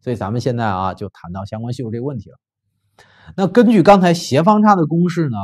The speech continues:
可以得到相关系数，刚才斜方差啊，斜方差用C O V来表示，X Y呢就等于相关系数，这两项资产 X 和 Y 的相关系数，然后乘以一个 X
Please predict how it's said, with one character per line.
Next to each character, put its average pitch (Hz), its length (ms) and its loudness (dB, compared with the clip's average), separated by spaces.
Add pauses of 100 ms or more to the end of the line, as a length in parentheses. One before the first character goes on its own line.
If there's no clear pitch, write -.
(140)
可 131 80 -6
以 117 80 -6
得 101 160 -10
到 110 260 -6 (500)
相 139 300 -4
关 143 200 -2
系 135 160 -4
数， - 160 -12
刚 120 140 -6
才 123 100 -4
斜 117 200 -4
方 123 160 0
差 123 120 2
啊， 107 220 -2 (220)
斜 - 160 -8
方 117 100 -6
差 120 140 -6
用 117 160 -6
C 123 180 -4
O 123 100 -2
V 123 180 -4
来 110 140 -6
表 92 200 -12
示 98 180 -14 (500)
，X 107 300 -8
Y 123 260 -4
呢 85 140 -10 (280)
就 120 160 -4
等 90 320 -8
于 101 300 -4 (220)
相 160 240 -2
关 175 180 2
系 175 180 2
数， 110 220 -8
这 123 100 -6
两 104 140 -6
项 113 120 -6
资 131 120 -4
产 98 320 -6 (1080)
X 131 320 -4
和 123 160 -2
Y 139 200 0
的 104 80 -4
相 120 160 -6
关 131 160 -4
系 123 120 -6
数， 92 180 -12
然 110 160 -6
后 127 100 -4
乘 120 220 -10
以 104 100 -8
一 95 60 -10
个 104 180 -8
X 120 500 -8